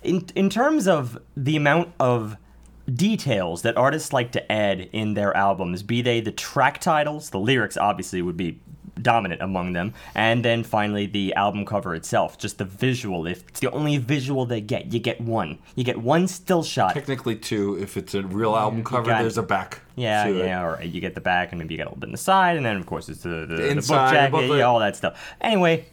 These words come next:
Speaker 1: point is,
Speaker 2: First impressions,
Speaker 1: first
Speaker 2: though.
Speaker 1: impressions, it's still in the box. You don't have access to any of that stuff, and most people do not flip it over.
Speaker 2: Mm-hmm.
Speaker 1: Uh, well, they might. Nevertheless, it's all, it's all additional. It's all
Speaker 2: Yeah.
Speaker 1: add-on. It all is just to manipulate you a little further before you've even heard the music.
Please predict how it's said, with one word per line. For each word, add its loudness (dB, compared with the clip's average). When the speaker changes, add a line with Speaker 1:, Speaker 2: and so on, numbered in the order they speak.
Speaker 1:
point 4
is, 4
Speaker 2:
First 2
impressions, -2
Speaker 1:
first 4
Speaker 2:
though. 4
Speaker 1:
impressions, 2
it's -6
still 2
in 2
the 0
box. 4
You 0
don't 2
have 6
access -2
to 0
any -2
of -4
that -2
stuff, -2
and -6
most -2
people -4
do -4
not -4
flip -2
it -4
over. -2
Speaker 2:
Mm-hmm. 0
Speaker 1:
Uh, 2
well, 0
they -2
might. -4
Nevertheless, 0
it's -2
all, 2
it's 0
all 4
additional. 0
It's 2
all 6
Speaker 2:
Yeah. 4
Speaker 1:
add-on. -4
It 2
all 6
is 2
just -2
to 2
manipulate 2
you 0
a -2
little 2
further 0
before -2
you've 2
even -2
heard 0
the -2
music. -4